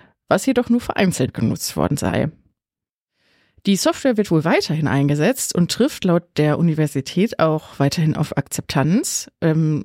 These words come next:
und wichtig hierbei ist auch noch zu sagen, dass eben die Studierenden vorab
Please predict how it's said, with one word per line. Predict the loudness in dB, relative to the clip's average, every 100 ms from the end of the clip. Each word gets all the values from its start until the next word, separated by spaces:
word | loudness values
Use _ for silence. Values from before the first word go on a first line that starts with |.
| -2
und | -2 0 -2
wichtig | 0 0 0
hierbei | 2 2 2 2
ist | 0 -4 -4
auch | 0 0 0 0
noch | -2 0
zu | -2
sagen, | 0 2 2 0
dass | 0
eben | 0 0
die | 0
Studierenden | -2 -2 0 0 2 2 2
vorab | 0 0 2 0 -2